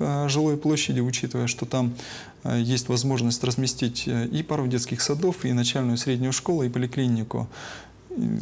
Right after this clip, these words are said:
стоит отметить также, что и необходима большая работа по образованию и формированию территории в целом, то есть необходимо поднимать территорию порядка, э, двух метров.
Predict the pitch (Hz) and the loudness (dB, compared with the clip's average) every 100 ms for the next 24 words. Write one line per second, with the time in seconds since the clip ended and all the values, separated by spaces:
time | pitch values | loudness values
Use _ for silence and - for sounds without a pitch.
0 | - - - 143 135 123 165 156 127 147 | -2 -2 0 0 0 0 0 0 0 -2
1 | 147 131 - 143 147 127 - 135 147 127 | 0 -2 0 2 2 0 0 0 2 2
2 | 123 - 139 135 127 127 135 147 160 156 | 2 2 2 2 2 2 2 0 0 -2
3 | 143 - - - - 143 160 156 120 120 | -4 -10 -16 -14 0 4 4 4 2 4
4 | 123 131 147 139 123 120 120 135 131 120 | 4 2 2 0 2 2 2 2 2 2
5 | 117 117 139 135 123 - 123 110 110 123 | 2 2 2 0 0 2 2 2 0 -2
6 | 117 - 120 120 127 135 131 120 - - | 0 0 0 0 0 2 2 0 -4 -20
7 | - - - - - - - 117 120 123 | -20 -20 -20 -20 -16 -10 -2 2 4 2
8 | 120 113 117 151 120 120 120 127 113 107 | 2 2 4 2 2 2 0 0 -2 0
9 | 110 107 107 110 107 120 123 120 104 101 | 0 0 0 0 0 0 2 0 0 -4
10 | - | -10